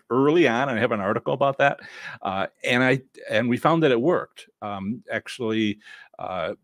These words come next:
Lois and Dave, uh, Tisdale, uh, who are on the live chat, were there for that. And there's <laughs> even, um, uh, some pit-, uh, I don't think I used their pictures, but, uh, we did find that it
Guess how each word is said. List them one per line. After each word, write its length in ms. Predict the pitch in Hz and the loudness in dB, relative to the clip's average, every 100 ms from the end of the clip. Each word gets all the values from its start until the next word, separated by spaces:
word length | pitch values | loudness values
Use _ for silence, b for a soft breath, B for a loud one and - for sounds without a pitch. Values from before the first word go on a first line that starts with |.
| _ - | _ -14
Lois 540 | 110 120 131 104 - | -2 2 4 2 -2
and 160 | 92 90 | -10 -4
Dave, 480 | 127 143 92 82 - _ _ | -2 0 -2 -6 -10 _ _
uh, 160 | 101 80 | -12 -10
Tisdale, 640 | - 147 - 80 78 85 _ - | -6 -6 -4 -6 -8 -10 _ -10
uh, 240 | 80 80 | -8 -8
who 140 | 101 104 | -6 -6
are 160 | 90 | -4
on 120 | 101 | -4
the 80 | 90 | -6
live 320 | 87 95 95 | -6 -6 -6
chat, 280 | - 82 80 - | -6 -6 -6 -10
were 100 | 92 | -14
there 240 | 82 104 107 | -2 0 0
for 180 | - - | -4 -16
that. 320 | - - - - | -14 -14 -16 -14
And 280 | 90 82 82 | -12 -12 -12
there's 300 | 87 - 110 | -12 -10 -10
<laughs> 0 | |
even, 260 | - 87 - B B B _ | -8 -12 -14 B B B _
um, 220 | 82 82 - 165 _ | -8 -8 -12 -20 _
uh, 200 | 73 76 - _ | -14 -14 -16 _
some 200 | - 87 | -16 -12
pit-, 200 | - - - | -10 -12 -8
uh, 140 | 87 | -6
I 120 | 85 | -4
don't 140 | 98 - | -6 -6
think 140 | 87 | -6
I 60 | 85 | -4
used 240 | 85 - | -6 -10
their 40 | |
pictures, 440 | - 107 - 82 - | -8 -6 -6 -12 -10
but, 180 | 80 - B B B - | -10 -10 B B B -14
uh, 140 | 67 | -12
we 140 | 80 98 | -8 -2
did 220 | 104 98 | -2 -2
find 280 | 98 92 90 | -4 -4 -6
that 100 | 82 | -6
it 140 | 85 | -8